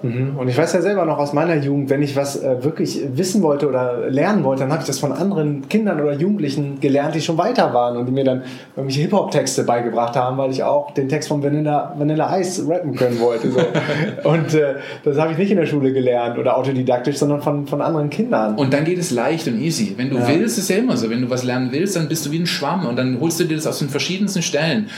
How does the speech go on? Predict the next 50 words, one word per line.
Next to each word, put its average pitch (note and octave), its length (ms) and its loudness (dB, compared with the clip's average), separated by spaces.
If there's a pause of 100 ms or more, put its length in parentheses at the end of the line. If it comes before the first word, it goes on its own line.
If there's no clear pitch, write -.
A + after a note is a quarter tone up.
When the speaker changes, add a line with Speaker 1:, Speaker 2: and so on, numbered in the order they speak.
(120)
Speaker 2:
Und A#2+ 140 -2
Speaker 1:
Ja. C#3 60 2
Speaker 2:
die C3+ 40 2
Schule G#3 380 2
sch-, - 320 -2
ist E3 160 -2
da D#3+ 40 2
so D3+ 140 0
oft E3 160 -2
im C#3 140 -2
Weg, F#3 320 -2 (240)
weil C#3+ 80 -2
du D#3 80 -2
keine D3 180 0
Zeit E3 260 0
hast G#3 160 0
dafür, D3+ 300 0
dein, B2+ 280 2
Speaker 1:
<clears throat> - 20 -4
Speaker 2:
deine C3+ 180 0
Leidenschaften. A2+ 640 -2 (240)
Und D#3+ 80 -2
wenn F3+ 100 2
du F#3+ 80 2
halt D#3+ 140 -2
die C#3+ 40 -4
Schule F3+ 220 -4
da C#3+ 160 0
wegnimmst, E3 560 -4
wie C#3 40 -10
gesagt, C#3+ 200 -2
es C3+ 140 -12
ist - 140 -8
halt D3 120 -2
nur D#3 100 -4
bei D3 100 0
uns F3 260 0
so, C#3 80 2
das A#2+ 100 2
Speaker 1:
Ja, A#2+ 140 4
Speaker 2:
klappt B2 120 0
Speaker 1:
wollte - 120 2
ich C3 40 2
Speaker 2:
nicht B2+ 100 0
bei C3 60 4
Speaker 1:
grad C3 100 2 (120)
Speaker 2:
jedem. A2 100 -4
Speaker 1:
sagen, C3+ 120 0
ne? D#3 60 -2
Speaker 2:
Aber D3+ 40 -6